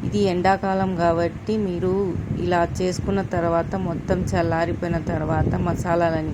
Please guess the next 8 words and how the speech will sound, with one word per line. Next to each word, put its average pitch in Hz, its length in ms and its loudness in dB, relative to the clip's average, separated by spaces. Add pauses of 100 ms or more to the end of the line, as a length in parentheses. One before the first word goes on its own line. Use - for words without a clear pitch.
కలిపేసి 175 640 -2
ఫ్రిడ్జ్లో 196 500 -2
పెట్టుకోండి, 170 560 -2
ఒక 226 160 0
డబ్బాలో 165 540 2
వేసి. 165 600 0 (760)
ఎన్ని 180 240 0
రోజులైనా 180 580 0